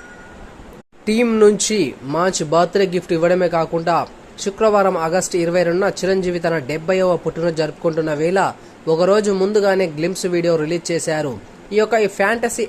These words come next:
యాక్షన్ మూవీలో చిరంజీవి నట విశ్వరూపం చూపించబోతున్నట్టుగా గ్లింప్స్ చూస్తే అర్థమవుతూ ఉంది.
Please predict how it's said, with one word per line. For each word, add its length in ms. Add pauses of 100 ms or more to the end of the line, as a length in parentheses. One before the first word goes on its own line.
యాక్షన్ 400
మూవీలో 440
చిరంజీవి 640
నట 220
విశ్వరూపం 640 (100)
చూపించబోతున్నట్టుగా 960 (420)
గ్లింప్స్ 400
చూస్తే 300
అర్థమవుతూ 680
ఉంది. 400